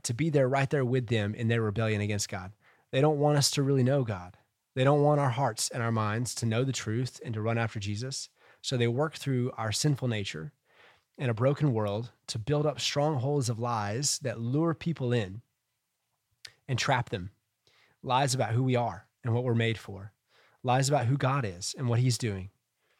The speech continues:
And we don't realize it until Christ sets us free, but our minds can easily get lured in and trapped behind the walls of just sin, sinful thinking and foolishness. Romans one describes how it works. It says that people set aside the truth about God and begin to serve created things rather than the Creator.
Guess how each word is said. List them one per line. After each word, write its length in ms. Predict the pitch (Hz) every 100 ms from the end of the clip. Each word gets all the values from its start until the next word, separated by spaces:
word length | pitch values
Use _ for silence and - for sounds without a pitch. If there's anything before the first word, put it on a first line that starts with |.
| _ _ -
And 80 | 131
we 60 |
don't 160 | 170 151
realize 360 | 185 202 131 117
it 100 | 113
until 220 | - 123
Christ 300 | 135 117 -
sets 200 | 127 -
us 140 | 110
free, 320 | - 190 170
but 160 | 110 110
our 140 | 101
minds 420 | 110 135 180 156 -
can 160 | 120 -
easily 400 | 196 190 156 123
get 180 | 117 110
lured 360 | 120 175 165
in 340 | 151 151 131 107
and 100 | 104
trapped 300 | 143 143 -
behind 240 | 120 131
the 40 |
walls 320 | 110 120 117 113
of 180 | 107 - -
just 320 | 127 - -
sin, 300 | 180 143 104 -
sinful 340 | - 175 139
thinking 380 | 135 156 127 110
and 100 | 101
foolishness. 600 | 151 156 123 104 95 - _ _ _ _ _ _ _ -
Romans 320 | 143 170 131
one 180 | 135 160
describes 440 | 131 - 120 113
how 80 | 117
it 120 | 107
works. 480 | 139 147 120 - -
It 100 | -
says 200 | 127 117
that 160 | 117 -
people 240 | 143 123
set 180 | - 139
aside 340 | 117 123 117
the 60 | 107
truth 400 | - - 180 -
about 320 | 135 123 117
God 320 | 120 104 107
and 160 | - 110
begin 320 | 117 123 123
to 120 | 120 110
serve 460 | - 135 131 110
created 460 | - 120 143 139 113
things 480 | 117 110 107 107 -
rather 300 | 113 117 113
than 240 | 110 104
the 60 | 110
Creator. 600 | - 113 139 110 104